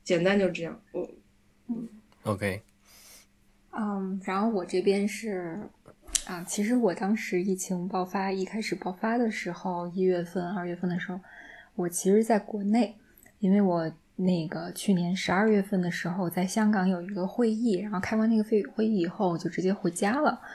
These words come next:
Speaker 3: 回了家一趟，然后结果回家的时候，刚好我妈那个时候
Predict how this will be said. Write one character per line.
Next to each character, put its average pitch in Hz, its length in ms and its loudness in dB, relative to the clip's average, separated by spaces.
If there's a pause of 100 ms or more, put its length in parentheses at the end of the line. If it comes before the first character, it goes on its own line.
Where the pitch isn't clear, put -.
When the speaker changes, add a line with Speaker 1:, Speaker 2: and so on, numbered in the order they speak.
(360)
Speaker 3:
回 165 160 -2
了 160 80 0
家 214 220 2
一 208 60 0
趟， 202 280 -6
然 175 140 -10
后 190 100 -2
结 202 160 -4
果 214 80 0
回 175 220 -2
家 214 200 0
的 208 100 4
时 190 120 0
候， 175 300 -2 (340)
刚 196 220 2
好 185 160 0
我 165 140 0
妈 175 380 0
那 180 180 0
个 170 100 -2
时 - 180 -6
候 160 380 -4